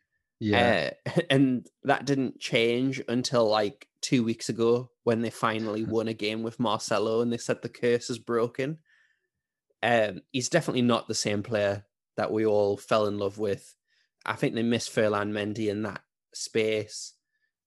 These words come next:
Speaker 2: um, especially when you have such a dynamic player like Werner, who's just,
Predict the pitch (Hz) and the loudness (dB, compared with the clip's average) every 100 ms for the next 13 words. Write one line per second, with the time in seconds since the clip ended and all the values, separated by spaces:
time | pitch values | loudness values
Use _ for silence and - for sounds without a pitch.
0 | - 110 104 101 98 104 - - 139 135 | -6 -2 -2 -2 -4 -8 -4 -2 0 2
1 | 123 113 104 123 117 117 113 - 117 - | 2 0 0 2 2 2 -2 -8 -6 -6
2 | 110 110 110 110 107 104 - - 117 107 | -6 -4 -4 -4 -4 -6 -12 -8 -4 -2
3 | 110 110 113 107 107 110 110 107 110 117 | -2 -4 -2 -2 -4 -6 -4 -4 -4 -4
4 | 120 - 123 | -6 -6 -14